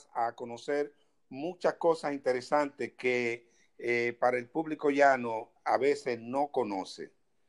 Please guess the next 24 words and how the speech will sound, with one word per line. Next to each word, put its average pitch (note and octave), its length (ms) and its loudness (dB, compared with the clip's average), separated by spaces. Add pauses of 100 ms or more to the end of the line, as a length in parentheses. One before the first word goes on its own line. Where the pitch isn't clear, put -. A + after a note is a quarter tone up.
(240)
porque G#2 280 0
son B2+ 220 -4
cosas C3 400 2
que G#2 480 2
son, C3 460 0 (340)
que A#2+ 120 0
están C#3 280 6
resguardadas B2+ 640 4
solo C3 300 -6
para G#2 420 0 (300)
políticos, B2+ 800 -2
para G2+ 180 2
gente A#2+ 340 -4
de G#2+ 240 2
alto A#2 280 2
nivel, C#3 420 2 (420)
y D3+ 420 4
con D3 220 0
el C#3+ 120 -4
general C#3+ 360 4
vamos C3+ 320 2
a - 60 2
conocer B2 380 -2
muchas C#3 260 -4